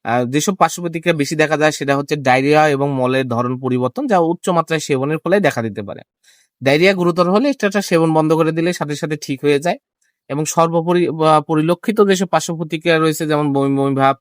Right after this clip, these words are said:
পেট ব্যথা, বদহজম, বমি, পেট ফাঁপা, মাথা ব্যথা, মাথা ঘোরা,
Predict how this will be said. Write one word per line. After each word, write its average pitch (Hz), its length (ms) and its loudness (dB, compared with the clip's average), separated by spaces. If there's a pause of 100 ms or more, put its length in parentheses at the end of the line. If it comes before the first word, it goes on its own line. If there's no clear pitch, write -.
পেট 123 140 0
ব্যথা, 131 380 2
বদহজম, 127 680 0 (420)
বমি, 127 480 0 (340)
পেট 127 220 -2
ফাঁপা, 135 300 2
মাথা 131 280 -2
ব্যথা, 135 320 2
মাথা 123 280 -2
ঘোরা, 131 240 -2